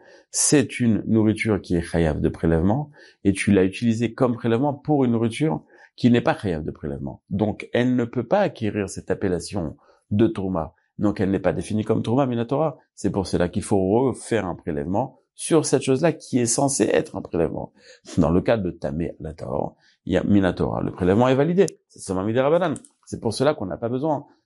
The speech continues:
de refaire un prélèvement sur cette partie qui est prélèvement. Damar Abilai, Minayin et Torah Minara la Yafa, chez Tomato Touma, d'où est-ce qu'on sait que si jamais il a fait un prélèvement de Minara la Yafa, sur quelque chose de mauvaise qualité,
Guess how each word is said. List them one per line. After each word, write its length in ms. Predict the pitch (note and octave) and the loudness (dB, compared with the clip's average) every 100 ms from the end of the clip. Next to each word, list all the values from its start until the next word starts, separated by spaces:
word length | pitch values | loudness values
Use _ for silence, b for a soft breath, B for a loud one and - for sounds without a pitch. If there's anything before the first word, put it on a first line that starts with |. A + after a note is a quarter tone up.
| _ | _
de 140 | - A#2 | 2 2
refaire 260 | A#2 C3+ | 2 -2
un 60 | A#2+ | -6
prélèvement 400 | A#2+ B2+ D3 D3 | -4 -4 -2 -2
sur 240 | C#3 B2+ | -2 -4
cette 180 | - B2+ | -2 -2
partie 300 | A#2 A#2 B2+ | -2 -4 -2
qui 80 | A#2 | -2
est 40 | |
prélèvement. 520 | G#2+ G#2 G#2+ D#2+ - - _ _ _ _ _ _ _ - b b b b _ | 2 2 2 0 -4 -12 _ _ _ _ _ _ _ -16 b b b b _
Damar 240 | A2 B2 | 4 4
Abilai, 440 | A2+ G2+ G2 F#2 C#2+ _ _ _ | 4 2 0 -2 -6 _ _ _
Minayin 200 | - G2 | 0 4
et 80 | A#2+ | 4
Torah 140 | - E2+ | 2 0
Minara 380 | E2+ D#2+ E2+ | 0 0 0
la 100 | E2 | 0
Yafa, 380 | E2 - - - _ | 0 -2 -6 -8 _
chez 160 | - | -8
Tomato 340 | - E2+ E2+ D#2+ | -2 0 0 -4
Touma, 540 | F2 F#2+ A2+ F#2 G2 b b b - | -2 0 0 -2 -8 b b b 2
d'où 100 | A#2+ | 2
est-ce 120 | A2+ | 2
qu'on 100 | - | -2
sait 220 | G#2 A2+ | -2 0
que 80 | F#2+ | 0
si 180 | F#2+ G#2+ | -2 0
jamais 220 | G2 G#2 | 0 0
il 60 | F2+ | -2
a 40 | |
fait 120 | - | -4
un 80 | F2 | -4
prélèvement 500 | E2+ F2+ E2+ F2 - - | -2 0 0 -4 -8 -4
de 260 | D#2+ F#2 - _ | 0 0 -2 _
Minara 640 | F#2+ G2 F#2+ F#2 - C3+ | 2 4 4 2 2 0
la 120 | A#2+ F#2+ | 0 -4
Yafa, 280 | F2 - | -4 -8
sur 160 | F#2 A2 | -10 -12
quelque 80 | G#2 | -8
chose 140 | A2+ | -2
de 80 | G2+ | 2
mauvaise 240 | G2+ G#2+ | 2 2
qualité, 480 | G2+ F#2+ G2 D3 - | 0 -2 2 2 2